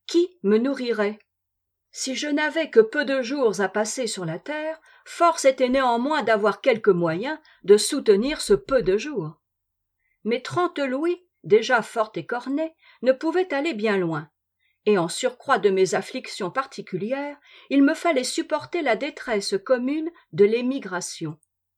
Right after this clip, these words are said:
Mes compagnons à Londres avaient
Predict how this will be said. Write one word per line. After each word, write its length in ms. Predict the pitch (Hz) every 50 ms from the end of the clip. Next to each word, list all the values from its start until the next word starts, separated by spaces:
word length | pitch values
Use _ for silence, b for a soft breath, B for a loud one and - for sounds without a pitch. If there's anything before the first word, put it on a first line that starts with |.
| _ _ _ _ _ _ _ _ _ -
Mes 160 | 220 247 254
compagnons 600 | - 330 330 - 320 320 311 320 330 311 262 202
à 120 | 214 196 196
Londres 420 | 214 254 269 285 294 285 285 - B B B B B -
avaient 280 | 240 247 240 269 269